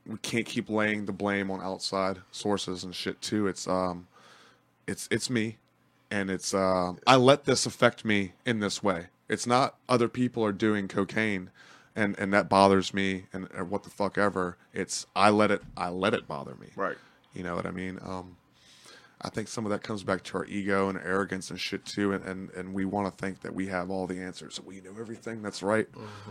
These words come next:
Speaker 1: when, um, really I don't know shit.
Speaker 3: Yeah, I
Speaker 2: A
Speaker 3: heard
Speaker 2: lot of people
Speaker 1: Um,
Speaker 2: don't even understand those concepts. Like,
Speaker 1: Yeah.
Speaker 2: a lot of people don't know that they're dealing with their own ego.
Speaker 3: Yeah.
Speaker 1: Right. Yep. Exactly.
Speaker 2: Right.
Speaker 1: Um, it, it's all a matter of perception too, man.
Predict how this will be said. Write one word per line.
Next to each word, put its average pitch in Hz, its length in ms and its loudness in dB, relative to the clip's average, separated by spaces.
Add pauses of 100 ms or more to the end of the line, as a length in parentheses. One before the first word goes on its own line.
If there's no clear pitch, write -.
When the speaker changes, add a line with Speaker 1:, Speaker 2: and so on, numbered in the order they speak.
(160)
Speaker 1:
when, 104 180 -4
um, 95 400 -6 (300)
really 110 160 2
I 98 40 2
don't 104 100 -2
know 80 100 -10
shit. 107 420 -6 (240)
Speaker 3:
Yeah, 101 80 -8
I - 20 -10
Speaker 2:
A 95 40 -10
Speaker 3:
heard 98 160 -6
Speaker 2:
lot 107 120 4
of 113 40 -4
people 101 140 -2
Speaker 1:
Um, 98 40 -4
Speaker 2:
don't 92 140 -6
even 95 140 -8
understand 90 360 -10
those 82 120 -12
concepts. 95 520 -10
Like, 120 160 -2
Speaker 1:
Yeah. 110 120 0
Speaker 2:
a 104 100 -4
lot 101 160 4
of 98 60 -4
people 104 140 -2
don't 95 120 -4
know 95 100 -6
that 85 140 -6
they're 87 120 -6
dealing 92 420 -4
with 92 220 -6
their 87 200 -2
own 87 220 -6
ego. 85 360 -10 (280)
Speaker 3:
Yeah. 117 120 0
Speaker 1:
Right. 117 200 4
Yep. 113 280 2
Exactly. 101 520 2
Speaker 2:
Right. 78 160 -4 (140)
Speaker 1:
Um, 92 280 -6 (960)
it, - 120 -10 (360)
it's 131 180 -4
all 147 160 4
a 139 40 2
matter 135 280 0
of 123 120 -6
perception 98 600 -4
too, 101 260 -4
man. 90 300 -6